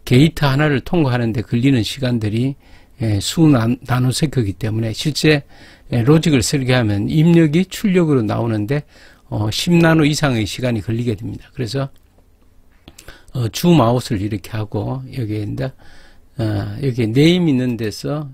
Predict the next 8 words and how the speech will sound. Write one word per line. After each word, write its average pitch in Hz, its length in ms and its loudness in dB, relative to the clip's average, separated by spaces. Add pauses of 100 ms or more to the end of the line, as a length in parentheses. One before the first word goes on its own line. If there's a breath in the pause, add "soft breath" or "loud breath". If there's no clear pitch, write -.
(340)
이 123 200 -8 (100)
더블 185 300 0
클릭을 143 360 -2
합니다. 98 320 -8
더블 123 280 -6
클릭을 139 460 -4
하게 107 180 -6
되면 117 400 -6